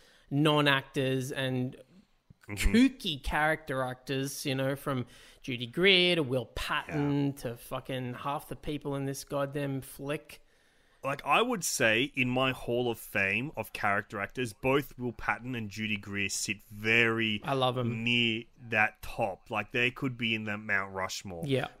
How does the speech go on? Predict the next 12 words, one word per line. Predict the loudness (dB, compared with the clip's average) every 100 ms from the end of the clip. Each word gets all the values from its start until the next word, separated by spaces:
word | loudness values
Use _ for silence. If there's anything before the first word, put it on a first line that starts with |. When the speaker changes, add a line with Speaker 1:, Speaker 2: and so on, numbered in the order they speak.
| 0
Speaker 2:
But | 2 2 -2 _
in | -4 -2
this | -2 -2 -4
film, | 0 2 2 -2 -6
I | -2 -2
do | -4 -8
think | -6 -10 -10
Anthony | -8 -6 -8
Michael | -8 -8 -8 -12
Hall | -6 -4 -2 -4 -8 -16 _ _
deserves | -4 -4 -2 -2 -2
some | -4 -4 -4 -6 -8 -8 -12